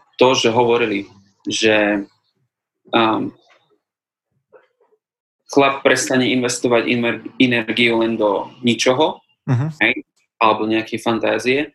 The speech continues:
Speaker 1: a že tá energia sa začne transformovať do tvojich vlastných vzťahov, že ťa to viac nutí zvonku, randiť so ženami, viac sa socializovať a podobne, hej. Čiže mal by si si jednoduchšie nájsť priateľku,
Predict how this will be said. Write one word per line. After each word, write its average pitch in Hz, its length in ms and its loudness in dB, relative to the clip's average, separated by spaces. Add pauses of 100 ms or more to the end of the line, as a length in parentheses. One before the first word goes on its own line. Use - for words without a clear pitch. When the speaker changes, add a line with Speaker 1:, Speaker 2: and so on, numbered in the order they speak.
(280)
Speaker 1:
a - 80 0
že 113 120 -2
tá - 160 2
energia 120 360 0
sa 117 160 -6
začne 110 560 -4 (240)
transformovať 113 1120 -2
do 104 560 -2 (160)
tvojich 110 480 -2
vlastných 110 400 -2
vzťahov, 104 480 -6
že 110 140 -10
ťa 107 160 -4
to 107 100 -6
viac 110 240 -2
nutí 110 400 -8
zvonku, 120 800 -4 (340)
randiť 113 380 -2
so 113 140 -2
ženami, 107 440 -4
viac 107 220 -4
sa 113 100 -8
socializovať 104 1120 -4 (560)
a - 80 -6
podobne, 107 380 -2
hej. 110 180 -2
Čiže 107 340 -4 (640)
mal 113 240 0
by 110 80 -8
si - 140 -6
si - 180 -4 (600)
jednoduchšie 123 640 -2
nájsť 107 180 -6
priateľku, 107 880 -4